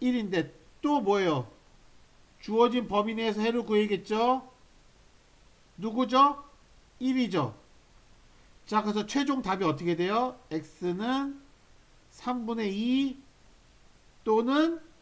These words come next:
일. 이게 최종 답이 됩니다. 됐나요? 자, 일시정지 누르시고 직접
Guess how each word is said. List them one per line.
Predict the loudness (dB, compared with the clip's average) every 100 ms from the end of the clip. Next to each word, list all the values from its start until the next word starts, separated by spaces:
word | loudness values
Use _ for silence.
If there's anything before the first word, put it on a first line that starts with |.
| -20 -12
일. | 0 2 2 -4 -14
이게 | -10 -8 -8
최종 | -6 -6 -6 -8
답이 | -8 -8 -8
됩니다. | -10 -12 -20 -20 -20 _ -20 -20 -20 -20 -20 -20 -20 -20 -20 -20 -20 -20 -20 -20 -20 -20 -20 -20 -20 -20 -20 -20 _ -20 -14
됐나요? | -12 -6 -4 -4 -6 -10 -20 -20 -20 -20 -20 -20 -8
자, | -4 -4 -6 -20 -16 -16 -16 -20 -20 -20 -10
일시정지 | -6 -4 0 0 0 -4
누르시고 | -6 -6 -8 -2 2 2 -2 -18 -20 -20 _
직접 | -16 -16 -16 0 2 2 0